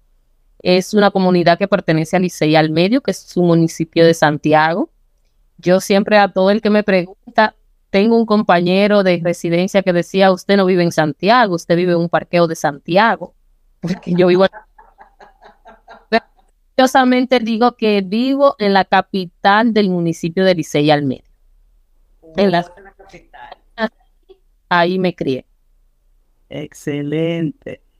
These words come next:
Speaker 2: ¿Y cuándo, Sara, a qué edad tú descubriste tu pasión? Porque tú querías ser médico, porque uno de pequeño juega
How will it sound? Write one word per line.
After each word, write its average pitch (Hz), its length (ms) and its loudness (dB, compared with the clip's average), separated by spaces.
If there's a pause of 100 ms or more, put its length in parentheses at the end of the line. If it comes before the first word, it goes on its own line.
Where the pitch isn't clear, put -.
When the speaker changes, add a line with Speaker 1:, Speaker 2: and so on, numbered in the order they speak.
(200)
Speaker 2:
¿Y 190 100 -6
cuándo, 262 360 0
Sara, 220 520 0
a 175 180 0
qué - 140 -2
edad 240 140 2
tú 233 140 -2
descubriste 180 680 -2
tu 170 240 -8
pasión? 156 560 -6
Porque - 260 -14
tú 165 140 -12
querías 180 240 -2
ser 165 160 -8
médico, 131 460 -8
porque - 160 -10
uno 175 220 -2
de 202 80 0
pequeño 196 420 -2
juega 175 420 2